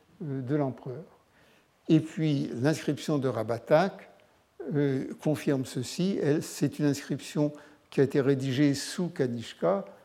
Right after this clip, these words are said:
par, euh, deux personnages, dont l'un apparaît plus tard,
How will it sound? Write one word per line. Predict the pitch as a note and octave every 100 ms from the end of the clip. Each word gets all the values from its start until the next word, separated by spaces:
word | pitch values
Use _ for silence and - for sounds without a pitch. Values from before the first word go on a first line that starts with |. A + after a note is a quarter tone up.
| _ _
par, | - D3+ C#3+ C3
euh, | C#3+ C#3 - C#3+
deux | B2+ D3+ F3
personnages, | D#3+ C3+ - D3 C#3+ D3+ F3+ G3+ F3+ F3 - _ _ _ -
dont | D3 C3 D3+
l'un | D3 D#3 D#3+ -
apparaît | D#3 - C#3 D3
plus | D3 - C3+
tard, | - D3 C#3+ C3+ -